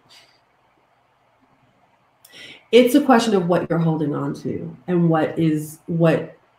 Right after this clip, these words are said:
the, what is the essence of the form itself. And I think that if we can all agree about what the essence of the form is, right, it, the movement,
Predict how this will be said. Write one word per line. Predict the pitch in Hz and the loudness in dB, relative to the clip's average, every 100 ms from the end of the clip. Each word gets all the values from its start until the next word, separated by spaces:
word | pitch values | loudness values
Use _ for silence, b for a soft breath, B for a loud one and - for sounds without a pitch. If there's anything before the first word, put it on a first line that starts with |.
| _ - | _ -8
the, | 170 - _ - | -8 -8 _ -4
what | 214 | 0
is | 247 | 0
the | - - | -2 -4
essence | 165 - 151 165 - | -4 -4 -6 -6 -6
of | 170 147 | -8 -8
the | |
form | 143 196 - - - - _ _ | -8 -6 -6 -10 -18 -20 _ _
itself. | 165 160 - - - - _ _ _ _ _ _ _ _ _ 180 | -6 -4 -4 -6 -6 -16 _ _ _ _ _ _ _ _ _ 2
And | 170 | 4
I | 165 | 4
think | 165 180 170 170 | 4 2 2 2
that | 143 156 | 0 0
if | 165 | -2
we | 170 170 | -2 -4
can | - 170 156 156 | -2 -2 -2 2
all | 165 208 185 | 2 4 0
agree | 170 175 180 | 0 2 2
about | 143 139 | 2 -2
what | 123 | -2
the | 131 - 175 | -6 -4 0
essence | 202 - 151 143 | 0 0 -4 -2
of | 127 | -6
the | 127 - | -8 -8
form | - - - | -10 -10 -12
is, | - - _ _ | -14 -18 _ _
right, | 147 147 160 | -4 -2 -2
it, | 165 | -4
the | 143 | 0
movement, | 170 202 175 - | 2 2 0 -8